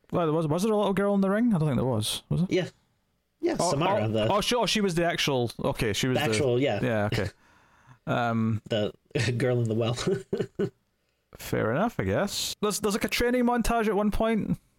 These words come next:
Speaker 1: where the vampires are just sort of
Speaker 2: <laughs>
Speaker 1: tackling each other, and the wolves are just watching. I'm like, "The wolves not gonna train? Are they not gonna learn anything?" Or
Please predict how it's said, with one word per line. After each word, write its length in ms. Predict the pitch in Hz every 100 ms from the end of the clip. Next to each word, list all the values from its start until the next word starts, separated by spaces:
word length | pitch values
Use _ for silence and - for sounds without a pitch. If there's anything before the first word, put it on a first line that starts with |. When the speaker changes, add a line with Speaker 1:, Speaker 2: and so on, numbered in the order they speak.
| -
Speaker 1:
where 180 | 175
the 80 | 165
vampires 480 | 156 170 185 180 175
are 40 |
just 180 | 160 127
sort 160 | 143 147
of 60 |
Speaker 2:
<laughs> 0 |
Speaker 1:
tackling 460 | - 147 151 185 175
each 200 | 175 -
other, 320 | 175 190 185 - _
and 120 | 147 135
the 60 |
wolves 360 | 127 135 151 151
are 40 |
just 200 | 147 139 -
watching. 380 | 135 127 170
I'm 80 | 160
like, 120 | 143
"The 80 | 135
wolves 220 | 127 160 196
not 60 |
gonna 140 | 190 185
train? 480 | - 196 196 220 170
Are 80 | 127
they 80 |
not 100 | 139
gonna 300 | 160 143 139 139
learn 240 | 139 139 151
anything?" 580 | 156 165 - 175 175 156
Or 260 | 113 107